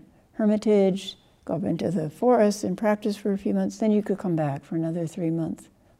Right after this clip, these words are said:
Ango training period. So she wrote that at the beginning of the free season, I told Pope Shisanim that I needed to visit my elder in Magoksa for a short while.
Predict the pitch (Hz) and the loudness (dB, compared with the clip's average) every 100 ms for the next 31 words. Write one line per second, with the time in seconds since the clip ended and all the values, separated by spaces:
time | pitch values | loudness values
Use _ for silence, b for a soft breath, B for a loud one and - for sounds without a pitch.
0 | - 220 180 156 - 247 190 190 165 165 | -2 0 2 0 0 0 0 -2 -4 -4
1 | 190 b b b b b b b b b | -6 b b b b b b b b b
2 | b b b b b - - 196 190 226 | b b b b b -10 0 2 4 6
3 | 214 180 185 - 202 202 214 240 269 247 | 6 6 4 4 4 4 4 6 8 6
4 | 185 170 - 254 247 - 160 147 160 226 | 4 2 4 6 6 4 4 4 4 2
5 | - - _ _ b b b b 196 196 | 0 -8 _ _ b b b b 4 4
6 | 190 240 220 214 220 202 - 196 214 208 | 4 4 4 4 2 0 0 0 4 6
7 | 208 190 185 185 185 214 233 202 190 - | 6 6 6 4 4 4 6 4 4 0
8 | 175 202 208 180 175 165 233 269 180 156 | 2 6 6 4 2 2 2 4 4 2
9 | - 185 185 214 208 160 - 156 147 156 | 0 2 2 2 2 -2 -2 0 0 -2
10 | b b b b _ - 175 160 180 - | b b b b _ -2 0 0 0 0
11 | 180 160 151 156 160 | 0 2 2 0 -2